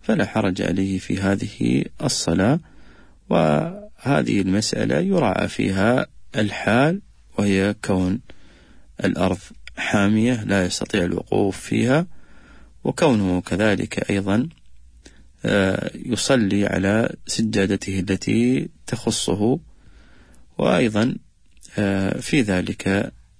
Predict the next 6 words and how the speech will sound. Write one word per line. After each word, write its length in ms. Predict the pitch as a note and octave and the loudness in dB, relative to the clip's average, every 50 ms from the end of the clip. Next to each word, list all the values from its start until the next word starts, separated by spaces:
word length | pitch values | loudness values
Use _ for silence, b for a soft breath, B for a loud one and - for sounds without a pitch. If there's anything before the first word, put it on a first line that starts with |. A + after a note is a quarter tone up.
| - - - | -20 -8 -2
تسهيلا 640 | - E3 - - - - B2+ A#2+ G#2+ G2+ G2 - - | 0 0 0 0 0 0 2 2 2 2 0 0 0
عليه 340 | - G2 G#2+ A2+ A2 A2 A2+ | 0 0 0 0 0 0 0
وترف-، 500 | A2 F#2+ F2+ - - F#2 F2+ - - - - - - | 0 -2 -2 -2 -4 -6 -6 -8 -10 -14 -12 -6 -2
ورفقا 880 | - F2+ F2 F#2 - - G2+ A2+ G#2+ - - - - F#2+ F#2 F#2 - - - | 0 0 2 2 0 0 0 0 -2 -2 -4 -4 -2 0 2 2 0 0 0
به، 400 | - D2+ - A2 G2 F#2+ A2 B2+ | 0 0 0 2 0 0 0 0
وهي 460 | D#3 F3+ C3+ G#2 F#2+ F2+ F#2 F#2 G2+ | 2 0 0 0 2 2 2 2 0